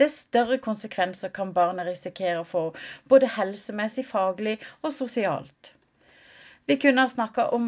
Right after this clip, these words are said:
mange flere punkter, men la meg avslutte med dette. Foreldrene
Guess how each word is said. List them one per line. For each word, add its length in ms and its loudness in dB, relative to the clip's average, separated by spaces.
mange 340 -4
flere 300 -2
punkter, 380 2
men 160 2
la 140 4
meg 260 -4
avslutte 760 0
med 400 -2
dette. 400 -10
Foreldrene 720 2